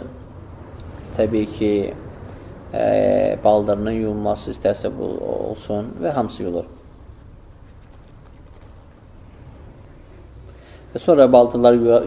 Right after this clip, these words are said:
yularkən təbii ki, su axıdılır və baldırın ara-, araları əllə yuyulur, əllə yuyulur. Yaxşı, əvrata bəs əlin dəyilməsi,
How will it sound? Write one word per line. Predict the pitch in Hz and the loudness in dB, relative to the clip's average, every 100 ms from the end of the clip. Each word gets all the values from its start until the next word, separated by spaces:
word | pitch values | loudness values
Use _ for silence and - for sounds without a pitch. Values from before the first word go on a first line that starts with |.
| 113 | 4
yularkən | 113 113 113 107 | 4 4 2 0
təbii | 107 110 107 | 2 2 0
ki, | 127 123 | 0 -2
su | - - | -2 2
axıdılır | 120 - 107 127 139 120 | 2 4 2 2 2 2
və | 117 | 4
baldırın | 110 107 117 123 | 4 4 2 2
ara-, | 110 107 - 110 | 4 4 2 2
araları | 104 101 117 - | 4 4 4 4
əllə | 120 113 107 113 143 - - - - - - | 4 2 0 -2 -4 -12 -20 -20 -20 -20 -2
yuyulur, | 120 131 123 107 - - | 4 6 6 4 0 -4
əllə | 117 110 110 | -2 0 0
yuyulur. | 107 95 87 87 - - - - - - - - - - - - - - - - | -2 -4 -4 -6 -8 -18 -20 -20 -20 -20 -20 -20 -18 -18 -18 -20 -18 -18 -16 -2
Yaxşı, | 117 120 113 - - 107 101 101 104 - - | 6 6 6 -2 -2 2 4 4 2 2 2
əvrata | 113 110 - 107 | 4 2 2 -2
bəs | 101 | -2
əlin | - 104 104 | -2 -2 -2
dəyilməsi, | 98 95 - | -2 -2 -8